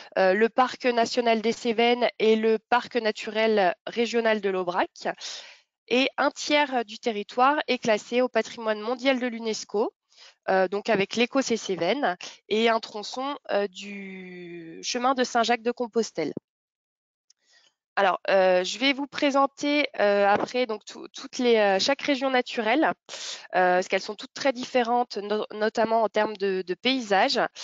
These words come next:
Et, euh, je vous donnerai donc certaines activités, euh, phares, euh, pour chacune,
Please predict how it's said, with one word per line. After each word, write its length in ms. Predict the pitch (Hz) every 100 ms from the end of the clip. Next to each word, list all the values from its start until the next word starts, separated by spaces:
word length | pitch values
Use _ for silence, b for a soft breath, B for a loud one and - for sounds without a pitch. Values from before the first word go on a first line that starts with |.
| B B B B
Et, 180 | - 208
euh, 100 | 196
je 100 | 202
vous 80 | 226
donnerai 380 | 226 240 220 262
donc 180 | 226 -
certaines 520 | - 220 - 233 220
activités, 760 | 220 - 208 208 - 226 226
euh, 100 | 196
phares, 580 | 180 - 214 247 254 226 -
euh, 220 | 180 180 175
pour 120 | 233
chacune, 640 | - 202 - 175 233 165